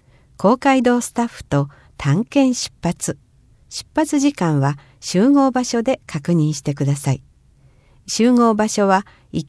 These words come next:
階のハーモニープラザ、フクロウ隊長のバス停。ジャグリング。いつ始まるかはお楽しみです。場所、杉並公会堂全館。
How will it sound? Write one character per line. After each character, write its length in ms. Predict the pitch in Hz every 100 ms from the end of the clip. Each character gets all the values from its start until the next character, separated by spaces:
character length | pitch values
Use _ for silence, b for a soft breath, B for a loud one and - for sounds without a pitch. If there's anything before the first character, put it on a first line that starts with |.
| -
階 240 | 233 233
の 220 | 214 208 -
ハ 260 | - - 262
ー 20 |
モ 140 | 285
ニ 240 | 254 247 233
ー 20 |
プ 140 | 208
ラ 140 | 190 180
ザ、 180 | - - _ _ _ _ _ _
フ 140 | -
ク 160 | - 302
ロ 160 | 311
ウ 40 | 294
隊 280 | 294 277 233
長 280 | - 190
の 220 | 190 254 -
バ 160 | - 123
ス 180 | - -
停。 400 | 139 131 - _ _ _ _ _ _ _ _ _ _ _ _ _ _ -
ジ 120 | 262
ャ 80 | 151
グ 160 | 165 262
リ 180 | 240 214
ン 120 | 190
グ。 160 | 180 - _ _ _ _ _ _ -
い 120 | 233
つ 180 | 285 330
始 300 | - 214 233
ま 140 | 233
る 100 | 233
か 200 | 226 190
は 160 | 196 247 _
お 40 | -
楽 320 | - 180 196
し 160 | - 180
み 140 | 160
で 120 | 143
す。 260 | 143 - - _ _ _ _ _ _ -
場 120 | 147
所、 280 | - 196 - _ _
杉 320 | - - 185
並 280 | 277 269 254
公 220 | - 226 214
会 320 | 214 196 180
堂 320 | 160 143 127 _ -
全 260 | 139 165
館。 360 | 220 - 151 127